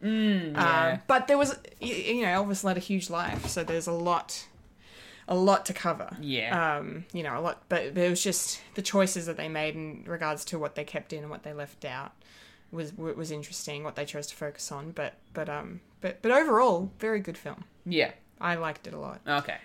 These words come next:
Speaker 2: I
Speaker 1: that's
Speaker 2: enjoyed
Speaker 1: good.
Speaker 2: it. What were your initial thoughts, Fulia?
Speaker 1: Um, yeah, no, look,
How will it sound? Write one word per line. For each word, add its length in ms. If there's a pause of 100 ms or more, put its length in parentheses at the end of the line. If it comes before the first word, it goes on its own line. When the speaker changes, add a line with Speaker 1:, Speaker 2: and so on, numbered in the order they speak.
Speaker 2:
I 60
Speaker 1:
that's 120
Speaker 2:
enjoyed 240
Speaker 1:
good. 80
Speaker 2:
it. 80 (240)
What 120
were 60
your 300
initial 300
thoughts, 400
Fulia? 340 (120)
Speaker 1:
Um, 800
yeah, 280
no, 200
look, 300